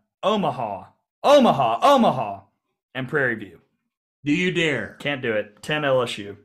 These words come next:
Speaker 1: The ten seed is
Speaker 2: Wow.
Speaker 1: moving on because prior to the Ole Miss game, I thought L S U was figuring it out. I thought that they had turned the corner. They started to look like the L S U team that they looked,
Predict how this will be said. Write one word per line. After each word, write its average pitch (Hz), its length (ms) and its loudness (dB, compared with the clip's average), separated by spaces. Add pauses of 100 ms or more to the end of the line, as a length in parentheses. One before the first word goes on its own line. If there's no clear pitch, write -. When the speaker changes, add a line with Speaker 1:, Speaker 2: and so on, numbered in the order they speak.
(100)
Speaker 1:
The 117 80 -10
ten 180 300 -4
seed 160 280 -4
is 139 140 -2
Speaker 2:
Wow. 131 60 -8
Speaker 1:
moving 131 260 -2
on 104 380 -8 (500)
because 151 1040 0 (680)
prior 226 440 2
to 170 260 -2
the 139 160 -4
Ole 131 180 -4
Miss 131 320 -6
game, 104 500 -18 (1080)
I 147 160 0
thought 143 260 2
L 120 160 0
S 113 160 -6
U 120 140 -6
was 107 160 -8
figuring 101 400 -6
it 98 100 -14
out. 101 220 -16
I 110 100 -10
thought 127 220 -4
that 127 120 -8
they 120 160 0
had 107 220 -6
turned 185 320 -2
the 165 60 -4
corner. 117 500 -6
They 113 100 -10
started 156 260 -2
to 131 100 -2
look 151 120 -6
like 147 180 -6
the 123 80 -12
L 123 120 -6
S 120 120 -10
U 127 60 -8
team 127 300 -6
that 117 220 -4
they 117 80 -4
looked, 120 360 -8